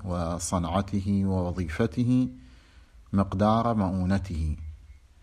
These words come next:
فهذا أيضا غني، ولا يملك المال فعلا، ولكنه يملكه بشكل تدريجي، فهو غني.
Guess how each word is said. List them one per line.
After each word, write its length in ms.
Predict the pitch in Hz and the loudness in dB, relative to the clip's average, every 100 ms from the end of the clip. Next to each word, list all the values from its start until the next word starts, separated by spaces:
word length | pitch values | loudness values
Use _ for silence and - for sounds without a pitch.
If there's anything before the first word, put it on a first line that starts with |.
| - - - - - - | -20 -20 -20 -20 -20 -2
فهذا 420 | 95 101 110 107 | 4 6 6 4
أيضا 240 | 117 110 | 4 4
غني، 400 | 95 82 78 80 80 | 2 0 -2 -4 -2
ولا 300 | 90 98 123 | 4 8 8
يملك 300 | 135 123 - | 6 2 2
المال 300 | 107 101 90 | 4 4 4
فعلا، 440 | - 101 78 76 - - - | 2 0 0 -2 -4 -10 -6
ولكنه 720 | 80 85 85 98 101 107 120 127 - - - - - | -4 -4 0 2 2 2 0 -2 -10 -18 -18 -12 -2
يملكه 640 | 90 90 101 98 107 110 | 2 2 2 0 2 2
بشكل 540 | 98 92 113 - 117 107 | 2 0 -2 0 0 0
تدريجي، 720 | 95 85 98 95 76 71 - - - | 0 0 0 0 -2 -4 -8 -14 -6
فهو 240 | 90 104 | -2 2
غني. 360 | 110 123 123 80 | 4 4 4 2